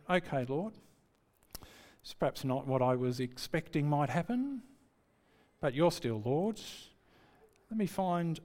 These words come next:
other ways that I can serve you. I'm gonna make you a priority no matter what."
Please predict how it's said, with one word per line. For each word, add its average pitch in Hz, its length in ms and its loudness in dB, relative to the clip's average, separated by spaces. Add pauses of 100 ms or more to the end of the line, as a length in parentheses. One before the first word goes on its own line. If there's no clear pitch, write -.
other 160 200 4
ways 123 420 2
that 120 100 -2
I 120 160 2
can 120 220 -8
serve 117 420 -2
you. 120 120 0
I'm 226 100 2
gonna 185 160 2
make 175 300 2
you 160 120 2
a 156 80 2
priority 147 720 0
no 143 140 0
matter 139 220 4
what." 135 640 -4